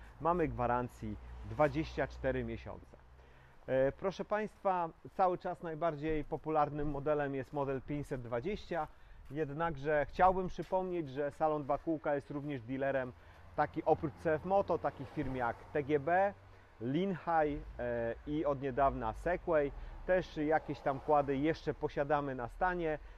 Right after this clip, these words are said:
Zapraszamy wszystkich na naszą stronę internetową,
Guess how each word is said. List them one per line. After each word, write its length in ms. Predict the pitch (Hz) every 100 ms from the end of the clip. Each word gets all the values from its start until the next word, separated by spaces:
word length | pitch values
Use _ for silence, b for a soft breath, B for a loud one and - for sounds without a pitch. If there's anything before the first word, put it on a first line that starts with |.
| b
Zapraszamy 680 | 123 151 165 180 165 175 170
wszystkich 420 | - 165 - 165
na 120 | 147
naszą 280 | 147 139 131
stronę 420 | 120 185 185 175
internetową, 800 | 156 151 139 143 165 147 143 131